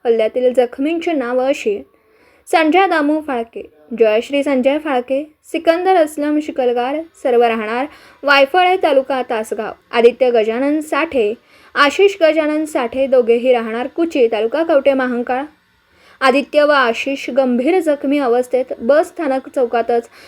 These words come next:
रक्ताच्या थारोळ्यात पडले होते, तर रोहित हा आपल्या घराकडे पळून जाण्यात यशस्वी झाला. दरम्यान, बस स्थानक चौकात बसलेल्या सिकंदर शिकलगार, राहणार वायफळे, यांच्यावरही या टोळक्याने विनाकारण हल्ला केलाय.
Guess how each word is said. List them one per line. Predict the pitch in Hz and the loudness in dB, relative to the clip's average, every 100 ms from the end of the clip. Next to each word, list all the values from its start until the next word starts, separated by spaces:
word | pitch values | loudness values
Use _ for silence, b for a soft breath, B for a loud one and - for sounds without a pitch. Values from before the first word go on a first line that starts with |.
| B | B
रक्ताच्या | - 311 - 370 359 277 | 2 2 2 -2 0 -6
थारोळ्यात | 262 254 240 214 226 | -4 -2 0 -2 -4
पडले | 262 226 214 | -2 0 0
होते, | 208 202 - _ _ | -2 -4 -8 _ _
तर | 277 254 | 2 4
रोहित | 247 233 277 285 | 4 4 -4 -8
हा | 277 254 | -8 -8
आपल्या | 247 247 254 | -6 -4 -4
घराकडे | 247 247 254 269 254 233 | -4 -6 -4 -2 0 0
पळून | 262 269 349 349 | 0 -2 -2 -2
जाण्यात | 294 247 247 - | -2 -2 -6 -6
यशस्वी | 247 233 233 226 - 233 | 0 0 2 -4 -4 -6
झाला. | 226 208 202 _ b - | -4 -8 -10 _ b 2
दरम्यान, | 311 339 339 349 | 4 4 2 2
बस | 330 330 | 2 2
स्थानक | 330 339 339 339 | -2 -6 -6 -2
चौकात | 302 277 277 | -2 0 -2
बसलेल्या | 277 277 262 247 | 0 0 0 -2
सिकंदर | 262 294 302 330 359 | -2 -2 -2 0 0
शिकलगार, | 349 330 262 247 | -2 -2 0 0
राहणार | 269 247 233 240 | -2 -4 -4 -2
वायफळे, | 240 196 226 302 262 | 0 0 -2 0 2
यांच्यावरही | 220 226 226 277 285 294 285 | 2 -2 -4 -2 2 2 0
या | 311 277 | -2 -2
टोळक्याने | 277 240 226 247 247 285 B B B | 0 0 0 -4 -4 -6 B B B
विनाकारण | 269 330 381 370 262 254 254 | -2 2 2 2 0 0 -2
हल्ला | 262 254 240 | -4 -2 -4
केलाय. | 240 240 | -4 -8